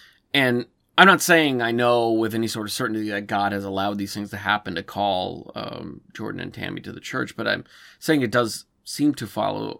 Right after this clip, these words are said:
a, a pattern, a symbolic pattern. However, for as many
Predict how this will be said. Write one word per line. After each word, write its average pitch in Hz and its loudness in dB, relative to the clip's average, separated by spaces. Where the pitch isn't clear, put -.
a, - -8
a - -14
pattern, 117 -4
a 95 -8
symbolic 107 -6
pattern. 110 -4
However, 127 0
for 131 2
as 117 0
many 113 0